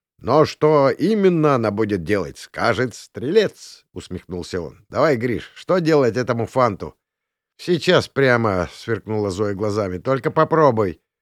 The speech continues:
«Зоя у нас сегодня будет», — задумался я, внимательно ее разглядывая, а она будет весь вечер ласково мне улыбаться. «Ничего себе!» — возмутилась Лена.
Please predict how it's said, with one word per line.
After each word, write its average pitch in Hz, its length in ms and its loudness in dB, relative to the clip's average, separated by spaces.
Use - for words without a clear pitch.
«Зоя 160 560 2
у 165 80 0
нас 151 240 2
сегодня 120 540 -2
будет», — 175 680 -4
задумался 78 720 -10
я, 117 280 -4
внимательно 117 800 -2
ее 104 280 -2
разглядывая, 87 840 -8
а 127 260 2
она 180 320 0
будет 156 680 0
весь 120 360 -2
вечер 160 380 0
ласково 123 540 0
мне 113 180 -2
улыбаться. 98 640 -2
«Ничего 240 480 2
себе!» — 226 440 0
возмутилась 110 680 -4
Лена. 104 360 -4